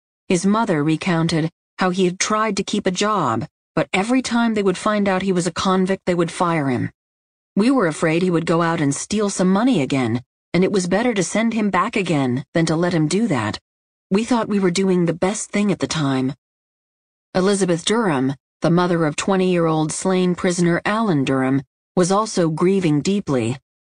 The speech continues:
and also feeling that her son might still be alive if she had acted differently. Alan had just written to tell her that he was taking up a trade in tailoring and did not want to be transferred from Attica until he finished,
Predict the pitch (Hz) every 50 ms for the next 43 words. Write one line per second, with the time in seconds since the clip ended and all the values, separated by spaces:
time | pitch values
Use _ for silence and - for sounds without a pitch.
0 | _ - 170 185 202 233 294 285 - - 175 156 139 - - 180 165 156 156 156
1 | 151 156 147 170 180 175 175 - - 180 175 180 185 180 170 165 185 - - -
2 | - - 226 226 226 208 214 214 208 208 214 240 254 226 160 139 139 139 - -
3 | - 202 190 - - - 190 185 190 190 180 175 175 - 180 165 165 190 196 -
4 | 180 143 127 139 120 90 62 - - _ _ _ _ _ _ _ _ _ _ _
5 | _ _ _ _ _ _ 180 196 233 247 208 156 151 151 156 156 - 170 156 -
6 | - 175 170 - 180 170 160 139 - 185 180 180 180 170 156 151 147 - _ _
7 | _ _ _ - 165 175 170 180 170 151 - - - 226 240 - 240 226 214 208
8 | - 170 - - - - 220 220 220 214 196 190 185 180 - - 247 269 277 254
9 | 170 135 120 113 98 104 - - - 180 175 170 156 160 170 180 202 269 277 -
10 | 226 220 226 214 220 208 202 196 - - 220 208 208 208 202 - - 202 202 196
11 | - - 202 202 202 202 202 175 139 - 143 135 131 - - 156 156 - 185 185
12 | 180 180 170 165 - 180 165 139 117 101 - - -